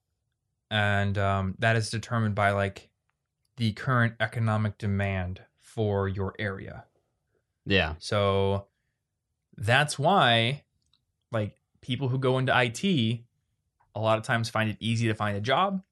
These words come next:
Speaker 2: Yeah, there are, like,
Speaker 1: because
Speaker 2: billions of
Speaker 1: there's a lot of
Speaker 2: recruiters
Speaker 1: demand.
Speaker 2: hounding down my
Speaker 1: So
Speaker 2: LinkedIn inbox all the time.
Speaker 1: Exactly. It doesn't mean they don't have to work hard, but, you know, there's a clearer path. Maybe they have to put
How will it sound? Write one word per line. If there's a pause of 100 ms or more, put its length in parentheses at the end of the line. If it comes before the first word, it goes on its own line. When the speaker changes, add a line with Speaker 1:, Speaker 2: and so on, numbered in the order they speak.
(160)
Speaker 2:
Yeah,
there
are,
like,
Speaker 1:
because
Speaker 2:
billions
of
Speaker 1:
there's
a
lot
of
Speaker 2:
recruiters
Speaker 1:
demand. (120)
Speaker 2:
hounding
down
my
Speaker 1:
So
Speaker 2:
LinkedIn
inbox
all
the
time.
Speaker 1:
Exactly.
It
doesn't
mean
they
don't
have
to
work
hard, (220)
but, (180)
you
know,
there's
a
clearer
path. (240)
Maybe
they
have
to
put